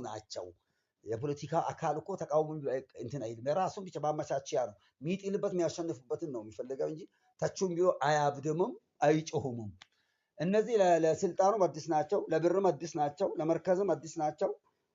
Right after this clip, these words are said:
በቃ መርዝ እንደ፣ መርዝ እንደቀመሰ ውሻ ሆነዋል ኡመያዎች። ስለዚህ አሁን ትልቁ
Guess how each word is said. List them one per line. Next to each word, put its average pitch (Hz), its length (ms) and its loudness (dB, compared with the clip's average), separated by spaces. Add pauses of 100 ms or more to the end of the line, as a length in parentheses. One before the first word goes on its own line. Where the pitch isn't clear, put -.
(100)
በቃ 131 260 -2
መርዝ 143 280 4 (100)
እንደ፣ 156 180 0 (120)
መርዝ 160 260 2
እንደቀመሰ 160 600 2
ውሻ - 240 -14
ሆነዋል 90 400 -8 (200)
ኡመያዎች። 123 640 -8
ስለዚህ 170 280 -2
አሁን 185 180 -2
ትልቁ 160 300 -8